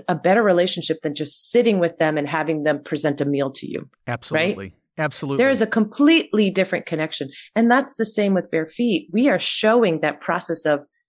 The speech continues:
Speaker 1: creating that meal, it per se, right? We are creating that.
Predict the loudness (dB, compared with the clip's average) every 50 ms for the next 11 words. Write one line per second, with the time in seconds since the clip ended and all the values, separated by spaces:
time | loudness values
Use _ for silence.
0 | _ _ _ -8 -4 0 2 4 4 4 4 4 2 2 0 -2 -2 -2 0 2
1 | 4 4 6 4 4 2 0 0 0 0 0 0 0 -2 -4 -2 -2 0 0 0
2 | 0 0 -2 -2 -2 -2 0 0 0 -2 -2 -2 0 2 2 2 2 2 0 -2
3 | -4 -14 -20 _ _ -8 -2 0 2 2 4 4 4 4 4 2 2 0 -4 0
4 | 0 0 2 2 0 -2 -4